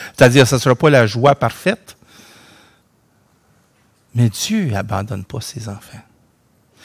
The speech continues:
À notre salut, vous savez, quand que l'Esprit Saint est venu s'installer en nous pour nous guider pour la vie, euh, par conséquent, on peut pas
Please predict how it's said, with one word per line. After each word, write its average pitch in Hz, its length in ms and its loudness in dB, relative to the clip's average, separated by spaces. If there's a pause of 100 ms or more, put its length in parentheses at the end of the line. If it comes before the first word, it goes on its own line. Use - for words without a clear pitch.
(400)
À 147 80 4
notre 220 180 2
salut, 185 380 2
vous 180 60 -6
savez, 143 340 -2
quand 131 180 -4
que - 80 -6
l'Esprit 120 380 -2
Saint 170 260 0 (320)
est 139 120 4
venu 151 200 2
s'installer 143 600 2
en 123 100 4
nous 147 160 2
pour 139 160 -4
nous 120 220 -2
guider 147 560 0
pour 131 220 -2
la 113 200 2
vie, 160 360 -2 (1160)
euh, 120 220 2 (2500)
par 170 140 0
conséquent, 233 680 2 (1300)
on 170 160 8
peut 202 220 2
pas 262 480 4